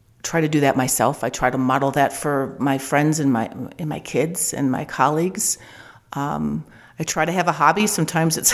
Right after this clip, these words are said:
<laughs> it's not always easy, but, um, I try to, um, find some kind of creative outlet at some point to feed my soul a bit. Um, that is not like my work.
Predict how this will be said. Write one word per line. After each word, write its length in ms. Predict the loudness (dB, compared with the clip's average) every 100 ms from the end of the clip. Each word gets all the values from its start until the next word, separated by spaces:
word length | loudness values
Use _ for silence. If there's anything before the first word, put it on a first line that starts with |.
| 2
<laughs> 80 | 4
it's 200 | 6 6
not 200 | 6 6
always 320 | 6 4 2
easy, 500 | 0 0 0 -2 -4 -10 -18 -18 -20 -14 -4
but, 420 | -2 -2 -4 -6
um, 300 | -4 -4 -6
I 100 | -6
try 300 | -4 2 4
to, 520 | 4 0 2 2 0 -2
um, 440 | -2 -2 -2 -4 -10 _ _ -18 -18 -20 _
find 300 | -2 4 6
some 160 | 6 2
kind 200 | 2 2
of 100 | 2
creative 420 | 0 0 0 0
outlet 380 | -2 -2 -2 -4
at 100 | -4
some 220 | -4 -4
point 460 | -4 -4 -6 -8 -12 -14 -20 -20 -6
to 100 | -4
feed 320 | -2 0 0
my 160 | 0 2
soul 500 | 0 2 2 2 -2
a 40 |
bit. 480 | -4 -4 -6 -8 -10 -14 -20 -20 -20 -14
Um, 400 | -8 -6 -6 -6 -2
that 160 | 0
is 180 | 0 0
not 480 | 0 0 0 -4 -8 -12 _ -20 -18 -6
like 280 | -4 -2 -4
my 140 | -4
work. 540 | -4 -4 -6 -12 -16